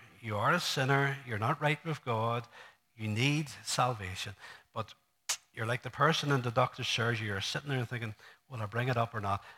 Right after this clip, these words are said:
I don't want to face this." You have to face it. And the Spirit not only causes people to see their sin,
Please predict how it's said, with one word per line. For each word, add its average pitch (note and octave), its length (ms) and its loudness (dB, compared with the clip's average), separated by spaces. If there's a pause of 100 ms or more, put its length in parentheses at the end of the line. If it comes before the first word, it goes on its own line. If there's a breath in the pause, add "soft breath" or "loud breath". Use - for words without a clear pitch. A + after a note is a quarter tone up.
(280 loud breath)
I - 80 -4
don't C3+ 160 0
want A#2+ 140 0
to A2 60 -8
face - 340 -10
this." - 320 -18 (1600)
You A2 80 -8
have A2 240 2
to A#2+ 80 -8
face - 340 -12
it. - 80 -20 (920)
And A2 100 -10
the A2+ 80 -4
Spirit D#3 380 6
not F3+ 120 8
only C#3 280 6
causes C#3 500 4
people B2+ 300 -2
to G#2+ 100 -6
see - 300 -2
their D3 140 0
sin, A2 360 0